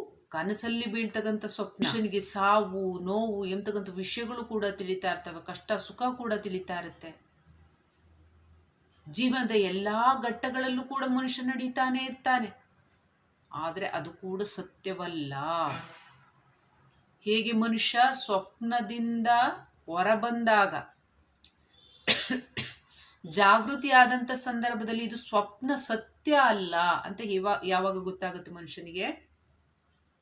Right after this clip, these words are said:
ಅದನ್ನ ಸ್ವಪ್ನವಾಗಿ ಸ್ವೀಕರಿಸ್ತಾನೆ. ಹಾಗೆಯೇ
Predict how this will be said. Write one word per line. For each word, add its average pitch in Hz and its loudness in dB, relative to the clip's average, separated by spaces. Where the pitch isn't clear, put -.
ಅದನ್ನ 185 -2
ಸ್ವಪ್ನವಾಗಿ 220 2
ಸ್ವೀಕರಿಸ್ತಾನೆ. 190 -2
ಹಾಗೆಯೇ 175 -4